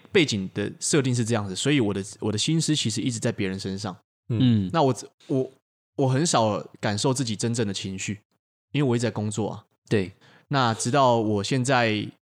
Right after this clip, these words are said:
Speaker 1: 的生活状态，我是全职家教老师嘛。
Speaker 3: 对。
Speaker 1: 那就是我白天其实都没什么事情的事情，没，
Speaker 3: 嗯。
Speaker 1: 没什么事情啊。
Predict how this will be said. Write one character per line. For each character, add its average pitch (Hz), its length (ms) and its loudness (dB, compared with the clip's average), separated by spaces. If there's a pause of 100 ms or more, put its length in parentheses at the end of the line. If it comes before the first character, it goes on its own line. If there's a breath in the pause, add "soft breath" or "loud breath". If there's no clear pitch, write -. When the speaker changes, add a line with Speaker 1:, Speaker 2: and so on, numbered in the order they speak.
(120)
Speaker 1:
的 107 140 0
生 127 180 0
活 120 100 2
状 110 160 0
态， 113 120 0
我 104 80 0
是 123 60 0
全 107 200 -2
职 101 120 -6
家 101 180 -2
教 101 100 -2
老 - 140 -8
师 - 200 -10
嘛。 - 140 -10 (120)
Speaker 3:
对。 95 260 0
Speaker 1:
那 107 240 -2
就 123 120 -2
是 127 100 2
我 110 80 0
白 107 120 -2
天 117 140 -2
其 - 40 -4
实 117 60 -2
都 107 80 -2
没 107 80 -2
什 101 100 -6
么 92 60 -8
事 - 60 -10
情 98 140 -6
的 90 60 -12
事 98 180 -10
情， - 160 -16 (200)
没， 120 160 2
Speaker 3:
嗯。 104 60 2
Speaker 1:
没 143 180 2
什 151 80 2
么 113 80 2
事 143 140 0
情 - 200 -2
啊。 - 160 -12